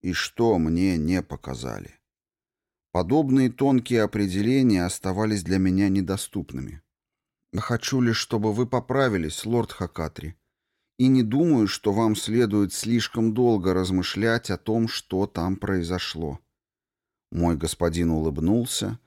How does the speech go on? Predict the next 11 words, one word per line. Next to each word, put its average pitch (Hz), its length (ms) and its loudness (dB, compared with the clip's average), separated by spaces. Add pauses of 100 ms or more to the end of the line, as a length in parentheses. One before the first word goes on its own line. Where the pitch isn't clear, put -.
(360)
но 104 180 4
лицо 131 480 2
его 131 280 4
сохраняло 117 680 0
такое 113 440 0
скорбное 104 600 2
выражение, 104 720 2
что 110 220 -4
моё 92 260 2
сердце 95 500 -2
сжалось. 87 720 -2